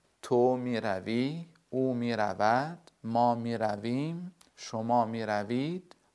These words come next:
آنها می‌روند. فصرفنا الفعل المضارع مع كلمة مي في بداية هذه الكلمات. والنقطة الثانية،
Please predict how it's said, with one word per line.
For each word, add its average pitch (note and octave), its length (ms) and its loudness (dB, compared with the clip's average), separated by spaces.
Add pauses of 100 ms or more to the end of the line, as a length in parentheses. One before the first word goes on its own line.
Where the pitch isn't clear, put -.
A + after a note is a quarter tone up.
آنها B2+ 560 0
می‌روند. A#2+ 800 2 (340)
فصرفنا F3 680 0
الفعل A2 480 -2
المضارع A#2 760 2
مع C3+ 260 0
كلمة D#3+ 640 -4
مي D#3 320 -2
في C3 160 -4
بداية B2+ 580 2
هذه G#2+ 480 -4 (480)
الكلمات. G#2+ 960 -2 (520)
والنقطة C#3+ 440 0
الثانية، G2 720 0